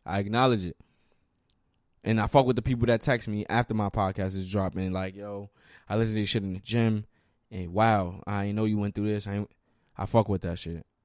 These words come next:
And I want y'all to keep supporting me 'cause it's motivating.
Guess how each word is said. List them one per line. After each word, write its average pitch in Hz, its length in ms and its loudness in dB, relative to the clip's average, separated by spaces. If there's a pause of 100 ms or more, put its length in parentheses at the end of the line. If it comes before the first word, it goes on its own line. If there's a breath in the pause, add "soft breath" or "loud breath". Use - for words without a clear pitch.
(200)
And 107 180 2
I 110 60 8
want 131 220 8
y'all 131 100 6
to 120 60 0
keep 123 180 0
supporting 131 460 2
me 165 180 -2 (500)
'cause 117 160 0
it's 104 140 0
motivating. 139 680 6